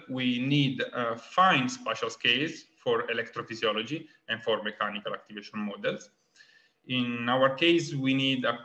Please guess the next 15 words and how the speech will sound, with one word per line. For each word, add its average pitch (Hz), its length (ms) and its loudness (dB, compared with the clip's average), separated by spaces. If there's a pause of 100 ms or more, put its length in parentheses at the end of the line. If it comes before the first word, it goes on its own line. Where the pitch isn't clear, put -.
coarse 170 320 2 (160)
spatial 123 320 0
case 127 340 0
because 117 400 -2
we, 110 340 -4
we 117 200 -8
have 120 300 4 (300)
at 113 120 -6
disposal 113 440 -4
the 107 120 -4
aconal 113 500 -2
model. 101 320 -10 (1800)
The, 135 680 0 (380)
for 170 180 2
the, 170 220 4